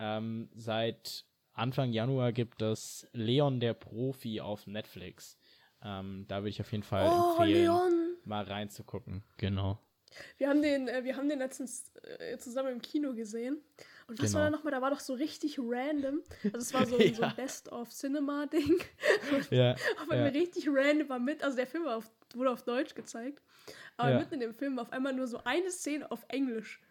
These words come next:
Speaker 2: Und dann war's wieder auf
Speaker 1: Das
Speaker 2: Deutsch.
Speaker 1: war super seltsam. Ja, es war irgendwie,
Speaker 2: Da
Speaker 1: haben sie
Speaker 2: ich
Speaker 1: so
Speaker 2: so,
Speaker 1: geredet
Speaker 2: muss man
Speaker 1: und auf
Speaker 2: eigentlich mal
Speaker 1: einmal
Speaker 2: gucken, ob
Speaker 1: kommt
Speaker 2: das, äh, da jetzt auch so ist.
Speaker 1: Stimmt, stimmt, das muss man machen, ja. Nee, aber es war so ganz random. Auf einmal kommt dann irgendwie so,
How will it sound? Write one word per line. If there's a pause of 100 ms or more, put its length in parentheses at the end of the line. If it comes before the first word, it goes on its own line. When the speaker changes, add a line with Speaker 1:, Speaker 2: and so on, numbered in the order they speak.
(360)
Speaker 2:
Und
dann
war's
wieder
auf
Speaker 1:
Das
Speaker 2:
Deutsch.
Speaker 1:
war
super
seltsam. (240)
Ja,
es
war
irgendwie, (300)
Speaker 2:
Da (160)
Speaker 1:
haben
sie
Speaker 2:
ich
Speaker 1:
so
Speaker 2:
so,
Speaker 1:
geredet
Speaker 2:
muss
man
Speaker 1:
und
auf
Speaker 2:
eigentlich
mal
Speaker 1:
einmal
Speaker 2:
gucken,
ob
Speaker 1:
kommt
Speaker 2:
das,
äh,
da
jetzt
auch
so
ist. (400)
Speaker 1:
Stimmt, (200)
stimmt,
das
muss
man
machen,
ja. (420)
Nee,
aber
es
war
so
ganz
random.
Auf
einmal
kommt
dann
irgendwie
so,